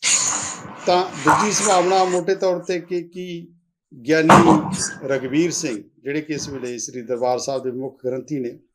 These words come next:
ਦੁਬਾਰਾ ਉਹਨਾਂ ਨੂੰ ਮੁੜ ਉਪਾਧੀ ਦਿੱਤੀ ਜਾ ਸਕਦੀ ਹੈ ਸ੍ਰੀ ਅਕਾਲ ਤਖਤ ਸਾਹਿਬ ਦੇ ਜਥੇਦਾਰ ਦੀ, ਭਾਵੇਂ ਕਿ ਫੈਸਲਾ ਸ਼੍ਰੋਮਣੀ ਗੁਰਦੁਆਰਾ ਪ੍ਰਬੰਧਕ ਕਮੇਟੀ ਵੱਲੋਂ ਕੀਤਾ ਜਾਂਦਾ ਹੈ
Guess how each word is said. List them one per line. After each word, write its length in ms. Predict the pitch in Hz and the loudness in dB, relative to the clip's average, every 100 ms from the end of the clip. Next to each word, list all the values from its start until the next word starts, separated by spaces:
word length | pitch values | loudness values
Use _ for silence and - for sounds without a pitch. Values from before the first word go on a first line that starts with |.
| _ _ _ _ _ - | _ _ _ _ _ 0
ਦੁਬਾਰਾ 380 | 135 156 185 185 | 2 4 4 4
ਉਹਨਾਂ 220 | 185 180 | 4 4
ਨੂੰ 120 | 175 | 2
ਮੁੜ 180 | 175 190 | 2 0
ਉਪਾਧੀ 440 | 175 170 160 170 | 0 -2 -2 -4
ਦਿੱਤੀ 280 | 160 160 165 | -6 -6 -2
ਜਾ 160 | 156 151 | 0 0
ਸਕਦੀ 420 | - 147 143 143 | 0 -4 -6 -6
ਹੈ 280 | 139 139 - | -4 -6 -10
ਸ੍ਰੀ 240 | - 143 139 | -12 -12 -6
ਅਕਾਲ 220 | 135 127 | -4 -2
ਤਖਤ 220 | 131 127 | -4 -6
ਸਾਹਿਬ 280 | - 131 117 | -6 -8 -8
ਦੇ 120 | 120 | -10
ਜਥੇਦਾਰ 480 | 110 113 123 135 127 | -8 -8 -4 -2 -2
ਦੀ, 200 | 139 143 _ _ _ _ _ _ _ _ _ _ _ - | -6 -16 _ _ _ _ _ _ _ _ _ _ _ -6
ਭਾਵੇਂ 300 | 131 139 151 | -2 0 0
ਕਿ 160 | 165 | 0
ਫੈਸਲਾ 420 | 151 151 135 143 135 | 2 0 0 0 0
ਸ਼੍ਰੋਮਣੀ 360 | 139 131 131 | 0 -2 -2
ਗੁਰਦੁਆਰਾ 420 | 120 120 131 131 | -2 -2 0 0
ਪ੍ਰਬੰਧਕ 420 | 123 123 123 123 123 | -2 -6 -6 -8 -8
ਕਮੇਟੀ 360 | 123 123 117 | -8 -10 -10
ਵੱਲੋਂ 220 | 123 120 | -12 -10
ਕੀਤਾ 300 | 120 123 - | -12 -8 -6
ਜਾਂਦਾ 320 | 120 127 120 131 | -6 -6 -6 -8
ਹੈ 220 | - | -12